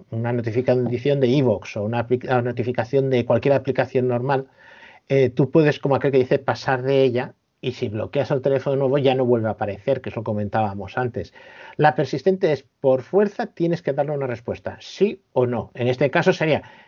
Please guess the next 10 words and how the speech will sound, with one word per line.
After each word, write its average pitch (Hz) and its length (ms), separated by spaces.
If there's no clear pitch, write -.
me 120 260
he 135 40
tomado 156 280
la 170 60
pastilla, 185 640
no 113 180
me 143 120
la 156 80
he 156 40
tomado, 165 560